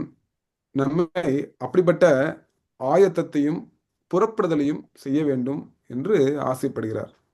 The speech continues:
நீங்கள் ஒருவேளை நான் சொல்வதை மிக கவனமாக நீங்கள் கேளுங்கள். ஒருவேளை நான் சொல்வது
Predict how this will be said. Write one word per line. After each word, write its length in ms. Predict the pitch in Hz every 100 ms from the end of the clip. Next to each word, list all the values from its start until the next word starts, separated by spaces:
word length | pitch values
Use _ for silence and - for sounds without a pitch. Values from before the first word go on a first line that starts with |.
| _ _ _ _ _ _ _ _ _ _ _ _ _ _ _ _ _ -
நீங்கள் 240 | 151 160
ஒருவேளை 400 | 156 160 196 214 143 160 - -
நான் 220 | - 139 135
சொல்வதை 460 | 147 165 160 139 151 - _ _ -
மிக 300 | 143 151 196 139 135
கவனமாக 760 | 131 131 143 147 139 131 131 127 127
நீங்கள் 340 | 123 117 113
கேளுங்கள். 500 | - 123 113 98 - _ _ _ _ _ _ _ _ _ _ _ _ _ _ _ _ _ _ _ _ _ -
ஒருவேளை 380 | 151 165 214 196 165 160
நான் 200 | 151 151
சொல்வது 460 | 156 165 185 156